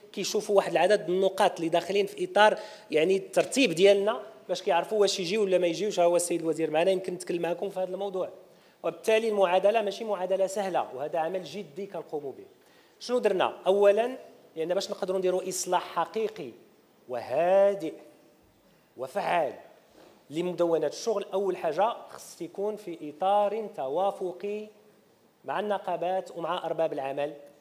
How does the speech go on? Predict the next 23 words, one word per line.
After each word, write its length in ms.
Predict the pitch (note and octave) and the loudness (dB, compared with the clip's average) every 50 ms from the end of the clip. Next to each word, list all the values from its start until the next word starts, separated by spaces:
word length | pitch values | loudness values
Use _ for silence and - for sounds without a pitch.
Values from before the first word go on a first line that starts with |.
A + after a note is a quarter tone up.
| _ _ _ _ _ - | _ _ _ _ _ -14
اللي 180 | E3 F#3 A3 G3+ | -6 -2 0 0
عندهم 240 | G3 G3 G#3 A#3+ G#3+ | 0 0 -2 -4 -4
إشكاليات 600 | G3+ F3+ - - - G3 F#3+ F#3 G3+ A3+ A3+ - G#3 | -6 -10 -8 -6 -4 -4 -2 -2 -2 -4 -4 -4 -6
مختلفة. 540 | B3+ B3+ - - G3+ F3+ E3 D3 - - - - _ _ _ _ _ _ _ _ _ - A3 | -8 -8 -6 -4 -4 -4 -4 -6 -12 -16 -20 -20 _ _ _ _ _ _ _ _ _ -10 -10
أط-، 160 | - - G#3 | -6 -2 2
أسرد 560 | G3 F#3+ F3+ - - - - A3+ A3+ G#3 G3 | 2 4 4 2 0 -4 -2 -2 0 0 2
منها 400 | G3+ F#3+ F3+ E3+ C#3+ C#3+ D#3 D#3+ | 2 2 2 0 2 2 2 2
زعما 260 | - C#3+ B2+ B2+ C#3+ | 2 0 -2 -2 -2
على 160 | C3+ C#3+ D#3+ | -4 -4 -4
سبيل، 680 | D3+ - F#3 F3 F#3 G#3 F#3 E3+ D#3 C#3+ C3+ C3 B2+ B2+ - - - - - - - | -4 -4 -6 -6 -4 -4 -4 -2 0 0 0 0 -2 -4 -8 -12 -16 -18 -20 -14 -12
على 180 | C#3+ C#3 C#3+ D#3 | -8 -8 -6 -6
سبيل 300 | - - E3 D#3+ F3+ E3+ | -4 -4 -4 -4 -4 -6
الاستئناس 580 | D#3 C#3 - - - D3 D3 F3 F#3+ E3+ - | -8 -10 -12 -8 -6 -4 0 2 2 2 2
فقط 300 | - D3+ - - A#3 A#3 A#3 - - - - - - | 2 0 4 6 4 4 4 2 -12 -16 -18 -12 -10
الإشكالية 560 | E3 E3 - - - F#3+ F#3+ F#3+ F#3+ F#3+ A3 | -8 -8 -4 0 0 0 2 2 0 -2 -2
ديال 420 | A3 F3 F3 F#3 G3+ A3+ A#3+ - - - - - - | -2 -2 0 2 2 2 2 -2 -10 -14 -18 -12 -6
العمل 320 | D3 C#3 D#3 F3 G3+ A3 G#3+ | -2 0 0 2 2 2 2
الموسمي. 540 | G3+ G#3 A#3 A3+ - - A#3 A3 G3+ F3+ | 2 2 0 0 -2 -4 -6 -6 -6 -6
كاين 220 | C3+ - - D3+ D#3 | -6 -8 -8 -8 -6
واحد 160 | D#3 - D3 | -6 -6 -6
العدد 640 | D3 C3 C#3+ D3+ D#3 F3+ G#3 A3 A3+ A3 F3 - - | -6 -4 -2 0 2 4 6 6 6 6 2 -2 -4
ديال 200 | F3 F3+ F3 E3 | -4 -2 -2 -2
القطاعات 680 | D#3 - - D#3 - - D#3 D3 D3+ F#3+ C4 - - | -4 -6 -8 -6 -2 -2 0 0 0 -2 -2 -4 -6